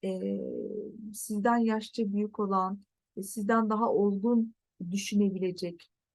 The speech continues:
kişilerin desteğiyle de, e, siz yardım isterseniz tabii ki olumlu gelişmeler olabileceğini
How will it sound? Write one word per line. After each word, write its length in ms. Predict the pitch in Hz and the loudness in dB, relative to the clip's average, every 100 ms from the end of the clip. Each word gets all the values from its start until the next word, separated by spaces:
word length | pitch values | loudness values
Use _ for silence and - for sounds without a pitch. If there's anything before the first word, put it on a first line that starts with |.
| _ _ - | _ _ -12
kişilerin 680 | 226 - 226 233 233 220 | -8 -2 2 2 2 4
desteğiyle 720 | 208 208 - 254 269 247 214 | 2 2 -2 0 2 4 4
de, 260 | 202 190 196 - _ _ _ - | 2 -2 -2 -8 _ _ _ -8
e, 200 | 180 190 | -6 -4
siz 320 | 202 262 233 | -6 -4 2
yardım 420 | 220 220 214 220 | 6 6 4 0
isterseniz 760 | 208 - 220 202 196 185 175 170 | -4 -4 0 0 -2 -6 -8 -8
tabii 340 | - 196 185 - | -6 -4 -6 -2
ki 220 | 220 226 _ _ | -2 -2 _ _
olumlu 460 | 247 247 262 240 208 | 2 2 2 2 2
gelişmeler 680 | 240 220 214 - 190 180 185 | 2 -2 -2 -4 -4 -4 -4
olabileceğini 1040 | 226 226 190 180 175 185 170 180 240 269 | 0 0 0 -4 -6 -6 -4 0 0 -2